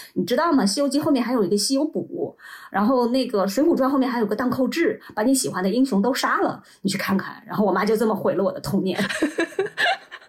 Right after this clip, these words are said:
呃，就张怡薇老师呢，知道她博士是专门做这个《西游》叙述研究的，然后我其实不是《西游》研究专家，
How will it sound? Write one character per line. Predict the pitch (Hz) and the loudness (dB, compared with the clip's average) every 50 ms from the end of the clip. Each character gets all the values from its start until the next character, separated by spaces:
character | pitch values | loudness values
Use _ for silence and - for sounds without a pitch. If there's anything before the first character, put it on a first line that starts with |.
| 831 880 831 762 740 - - - - 440 - - - _ _ _ - - - - - - - - - - - 208 214 - - - - - - - - - - - | -4 -2 -2 -2 -4 -6 -10 -8 -8 -8 -8 -8 -12 _ _ _ -14 -12 -10 -10 -10 -12 -14 -16 -12 -8 -6 -6 -6 -8 -12 -16 -16 -16 -16 -16 -16 -18 -10 -4
呃， | - 185 185 | -2 0 2
就 | 175 247 240 226 214 | 2 4 4 4 2
张 | 208 - 285 294 294 | 2 0 0 2 2
怡 | 294 | 2
薇 | 277 294 302 | 4 4 4
老 | 277 262 208 208 | 4 2 2 0
师 | 202 - 226 | 0 0 -2
呢， | 226 226 208 | 0 0 0
知 | 196 202 208 | 0 0 0
道 | 220 208 202 | 0 0 0
她 | 220 247 220 | 0 -2 -2
博 | 202 - 175 180 | 0 0 -2 -2
士 | 196 196 - 226 208 196 | -2 -2 0 2 2 2
是 | 196 214 202 | 2 0 0
专 | 185 - 202 190 | 0 0 0 0
门 | 180 175 170 170 | 0 0 -2 0
做 | - 202 170 165 156 | 0 0 0 0 -2
这 | 160 - 175 165 | -4 -4 -6 -4
个 | - - 135 - - - - | -2 -2 -2 -2 -2 -2 -2
《西 | - - 269 262 | 0 2 2 4
游》 | 254 208 202 | 4 4 2
叙 | 254 - - - 392 285 | 2 0 0 0 0 0
述 | - - 208 190 | 2 2 0 0
研 | 180 170 139 139 151 | 0 -2 -4 -4 -4
究 | 147 180 165 165 | -4 -4 -4 -4
的， | 156 - 123 - - 67 - | -4 -4 -4 -4 -4 -4 -4
然 | 151 180 | -2 0
后 | 190 247 220 | 2 2 4
我 | 208 202 165 - | 4 4 2 2
其 | - - 214 | 0 0 0
实 | 208 254 | 0 0
不 | - - 202 | 0 0 0
是 | 202 220 196 | 0 0 -2
《西 | 190 - 185 | -2 -2 -2
游》 | 170 170 | 0 0
研 | 170 165 151 | 0 -2 -2
究 | 151 156 160 160 | -6 -6 -6 -6
专 | - 170 151 147 | -6 -8 -8 -8
家， | - - - 151 | -6 -4 -4 -6